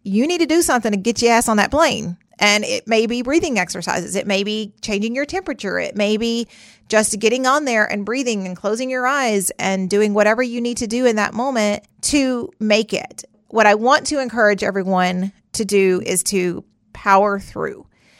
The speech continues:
And that sounds really tough sometimes, especially when we're super heightened emotionally. If you stop doing things because of whatever is going on with you mentally and emotionally,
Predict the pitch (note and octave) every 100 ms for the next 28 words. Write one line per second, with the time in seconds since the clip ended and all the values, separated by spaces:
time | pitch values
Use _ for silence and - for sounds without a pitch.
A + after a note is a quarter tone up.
0 | _ _ - G3+ G3 G3 - - A3 G3+
1 | F3+ F3 G#3 A3+ B3 - - G3 C#4+ -
2 | - D4 D4+ D4 D4+ D4+ D4+ C4 - G#3+
3 | A3 - A#3 A3+ G#3 G3+ - - B3+ B3+
4 | B3 A#3+ B3 A3+ G#3+ G#3 - B3+ C#4 D4+
5 | D4+ _ _ _ _ _ _ _ A3+ A3
6 | A3 - C#4+ - B3 D#4+ A3+ G3 F#3+ F#3+
7 | G#3 G#3 G#3 A3 G3+ F3 F3+ F#3+ G3+ A3
8 | A#3 G#3 F#3 F#3+ G3+ - F#3 A3 G#3+ G3+
9 | F#3 F3+ G3+ B3 C4 C#4 - G3 F3+ G3
10 | - C4+ D4+ F4 F#4